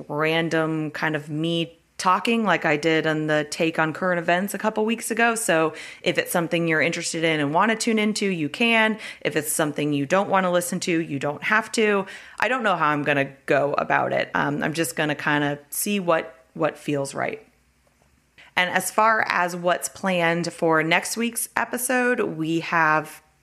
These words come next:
we're jumping back into the spiritual world a little bit. So if you enjoyed the spiritual episodes, we're moving back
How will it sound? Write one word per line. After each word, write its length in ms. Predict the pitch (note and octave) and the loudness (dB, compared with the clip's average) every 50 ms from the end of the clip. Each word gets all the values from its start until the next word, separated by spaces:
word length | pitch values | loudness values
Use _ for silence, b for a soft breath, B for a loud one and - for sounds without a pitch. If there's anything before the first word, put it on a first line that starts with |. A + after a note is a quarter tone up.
| _ _ _ _ | _ _ _ _
we're 60 | - | -4
jumping 280 | D#3+ - G3 F3+ F3+ F3+ | 0 0 2 2 2 2
back 340 | E3+ E3+ D#3+ D#3+ - - - | 2 2 2 0 -2 -2 -2
into 360 | E3 D#3+ C#3+ - - E3 D3 | -2 -2 -2 -2 -2 -2 -2
the 340 | D3 D3+ D3 C#3+ C#3+ D3 - | 2 2 4 4 4 2 0
spiritual 720 | - - - F3 D#3 C#3+ C#3 - D3 C#3 A#2+ A2+ - - _ - | -2 -2 0 2 2 2 0 -2 -4 -4 -4 -6 -8 -12 _ -4
world 360 | D#3+ D3 D3 C3+ - - - | -2 -2 0 -2 -2 -4 -6
a 100 | C#3+ D#3+ | -6 -6
little 220 | D#3 D3 C3+ C3+ | -6 -4 -6 -6
bit. 280 | C#3 C#3 D#3 - - - | -6 -6 -6 -8 -8 -6
So 260 | - D#3 C#3+ C#3 C#3 B B B B B B - | -4 -2 -2 -2 -2 B B B B B B 0
if 260 | - D#3 D3+ - - | 0 0 0 -2 -2
you 220 | E3 E3+ E3+ E3 | 0 2 4 4
enjoyed 400 | E3 D#3+ D#3+ D#3+ D#3 D3+ D3+ D3 | 4 4 4 2 4 2 2 2
the 180 | D3+ D3 D3 D#3 | 0 -2 -4 -4
spiritual 380 | - - C4+ B3+ A#3+ B3 A#3 | -2 0 0 0 2 2 2
episodes, 720 | - - - - F#3 - - F3+ E3 E3 D#3+ D#3+ E3 D#3+ - B B B B B - | 2 2 2 0 -2 0 2 2 2 4 4 2 2 0 -4 B B B B B -6
we're 80 | D#3 | -2
moving 280 | D#3+ D#3+ D#3+ D#3+ E3 D#3 | -2 -2 0 -2 -2 0
back 280 | - D3+ D3 C#3+ - | 2 2 0 0 -2